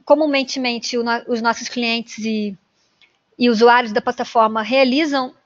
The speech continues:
já através da plataforma ArcGIS. Então, você pode fazer análise de concordância da área urbana, a F M P em rios e nascentes, você consegue ver se tem alguma presença de área urbana em área que não deveria, né, que a le-,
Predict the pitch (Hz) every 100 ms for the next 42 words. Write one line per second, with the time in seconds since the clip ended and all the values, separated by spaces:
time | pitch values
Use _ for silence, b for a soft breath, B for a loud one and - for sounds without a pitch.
0 | _ 233 247 247 240 226 220 220 - 240
1 | 233 233 247 226 226 269 226 294 320 -
2 | B B B - 269 294 302 302 285 -
3 | 277 247 269 269 B B 254 254 285 302
4 | 247 262 277 277 254 226 277 294 - 240
5 | 240 247 226 208 240 233 208 - b b
6 | - 233 240 254 233 - 233 233 214 233
7 | 233 262 262 - 277 277 - 220 - 240
8 | 247 226 233 247 B B B B - 233
9 | - 285 294 262 254 240 269 285 269 262
10 | 247 254 262 240 240 233 208 233 226 226
11 | 220 b b b _ 247 247 226 233 226
12 | 240 262 285 277 294 277 302 247 233 254
13 | 233 226 220